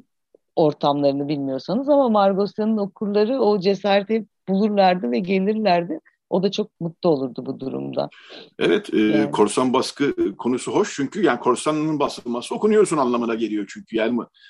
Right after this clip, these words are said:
Speaker 2: tabii bir, e,
Speaker 1: Tabii.
Speaker 2: burada bir, e, emek şeyi var. Yani, e,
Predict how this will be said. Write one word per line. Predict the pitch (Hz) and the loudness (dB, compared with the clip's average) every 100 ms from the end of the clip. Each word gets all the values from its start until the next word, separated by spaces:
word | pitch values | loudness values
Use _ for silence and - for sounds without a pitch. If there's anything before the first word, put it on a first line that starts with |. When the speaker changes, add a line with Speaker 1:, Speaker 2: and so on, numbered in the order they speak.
| - _ _ | -20 _ _
Speaker 2:
tabii | - 147 131 | 2 4 6
bir, | 120 | 4
e, | |
Speaker 1:
Tabii. | 107 151 107 110 | 4 4 4 0
Speaker 2:
burada | 120 123 | 2 2
bir, | 131 - - | 2 0 -2
e, | 107 110 113 | -4 0 2
emek | 127 131 | 4 2
şeyi | - - 131 | -2 -2 2
var. | 180 127 80 | 4 2 0
Yani, | 95 104 104 | -8 -6 -8
e, | 73 98 92 82 62 | -8 -6 -6 -6 -8